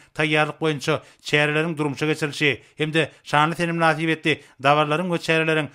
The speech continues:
meýilnamasy barada hasabat berdi. Meýilnamanyň çäklerinde ýörite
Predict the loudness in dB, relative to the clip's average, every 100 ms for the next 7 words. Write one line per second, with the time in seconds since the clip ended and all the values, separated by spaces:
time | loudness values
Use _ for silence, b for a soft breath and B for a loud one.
0 | b -4 -2 2 0 0 0 2 2 2
1 | 0 B -4 2 2 0 -2 -2 2 -2
2 | -2 _ b b b b -4 -2 0 2
3 | 0 0 -2 -2 0 -4 -2 -2 -2 -2
4 | -2